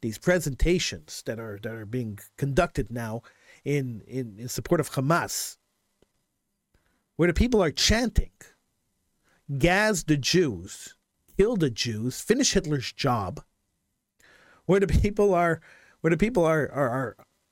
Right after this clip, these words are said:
are, are advocating the actual genocide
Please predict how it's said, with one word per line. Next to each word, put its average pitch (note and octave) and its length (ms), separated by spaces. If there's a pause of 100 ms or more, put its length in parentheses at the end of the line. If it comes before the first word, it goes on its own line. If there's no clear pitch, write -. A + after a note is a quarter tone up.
(120)
are, C3+ 380
are A2+ 180 (220)
advocating D#3 680 (420)
the D#3 100
actual F3+ 640 (300)
genocide A#2+ 680